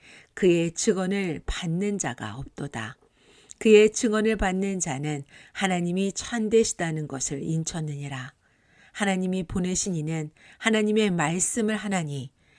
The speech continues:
이는 하나님이 성령을 한량없이 주심이니라. 아버지께서 아들을 사랑하사 만물을 다 그의 손에 주셨으니 아들을 믿는 자에게는 영생이 있고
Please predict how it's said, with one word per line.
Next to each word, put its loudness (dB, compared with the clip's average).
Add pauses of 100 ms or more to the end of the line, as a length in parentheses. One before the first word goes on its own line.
(200)
이는 0
하나님이 -4 (180)
성령을 -2
한량없이 -2
주심이니라. -6 (1040)
아버지께서 0
아들을 -2
사랑하사 -6 (380)
만물을 4
다 -6
그의 -2
손에 -4
주셨으니 -6 (500)
아들을 4
믿는 2
자에게는 -4
영생이 -4
있고 -10